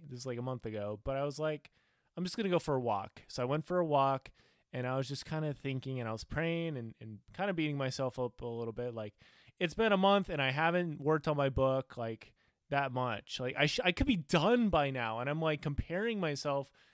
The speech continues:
You know, I'd compared myself to these other people who are writing books so fast and making money, money, money,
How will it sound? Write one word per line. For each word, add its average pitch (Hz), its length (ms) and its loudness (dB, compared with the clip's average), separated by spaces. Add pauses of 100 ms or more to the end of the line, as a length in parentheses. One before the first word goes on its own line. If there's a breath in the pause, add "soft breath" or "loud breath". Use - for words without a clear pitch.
(160 soft breath)
You 147 80 -6
know, 147 80 -2
I'd 143 180 -2
compared 165 480 0
myself 139 480 2
to 131 100 -8
these 127 260 -2
other 196 200 2
people 139 340 -4
who 139 80 -2
are 135 80 0
writing 139 280 0
books 131 240 -6
so 120 220 -6
fast 185 580 0
and 127 100 -4
making 127 360 -4 (400 loud breath)
money, 165 280 2
money, 147 220 2
money, 175 560 2